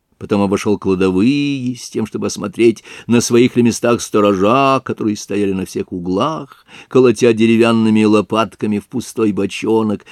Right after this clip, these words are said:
вместо чугунной доски. После чего заглянул в кухню, где под видом того, чтобы попробовать, хорошо ли едят люди, наелся припорядочно щей с кашею, и, выбранивши всех до последнего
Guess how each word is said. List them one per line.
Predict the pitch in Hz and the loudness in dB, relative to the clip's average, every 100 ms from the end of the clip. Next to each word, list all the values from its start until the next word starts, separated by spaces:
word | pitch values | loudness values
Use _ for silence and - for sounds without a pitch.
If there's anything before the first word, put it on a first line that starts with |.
| - | -20
вместо | - 98 - 95 | -6 -4 -4 -6
чугунной | - 92 104 104 104 | -6 -2 -2 -2 -4
доски. | 98 95 - - 95 113 - _ _ _ _ _ _ _ _ _ _ _ _ | -6 -8 -10 -12 -12 -12 -14 _ _ _ _ _ _ _ _ _ _ _ _
После | - 226 - 165 170 | 0 0 0 -2 -2
чего | - 180 196 | 0 2 4
заглянул | 165 175 175 175 160 | 2 2 2 2 0
в | - | 0
кухню, | 147 151 143 - 143 135 123 | 4 6 6 2 -2 -2 -2
где | 117 127 | -4 -2
под | 127 | -2
видом | 120 131 120 | 0 2 2
того, | 110 123 117 | 0 0 0
чтобы | 123 107 | -4 -4
попробовать, | 123 110 120 123 123 117 110 - - - | -4 -2 2 4 4 4 2 -2 -20 -8
хорошо | - 131 117 127 | 0 2 4 4
ли | 127 | 6
едят | 120 120 113 | 4 4 2
люди, | 113 117 131 123 113 | 2 4 4 4 2
наелся | 113 110 107 113 104 107 | 2 2 4 4 2 -2
припорядочно | 104 98 101 104 95 - 95 92 | -4 -2 0 0 -2 -6 -6 -6
щей | - - - 101 131 | -8 -6 -2 -2 -4
с | - | -10
кашею, | - 147 135 - 127 120 117 _ _ _ _ _ _ _ - | -8 -6 -6 -8 -8 -8 -8 _ _ _ _ _ _ _ -8
и, | 85 | -2
выбранивши | 87 95 202 202 202 190 - 190 | 0 2 2 4 4 2 0 -2
всех | 151 - 175 139 | -2 0 -2 -2
до | 156 | -4
последнего | 147 147 - - 156 135 107 117 113 110 104 | -2 -4 -4 -4 0 0 0 2 2 2 0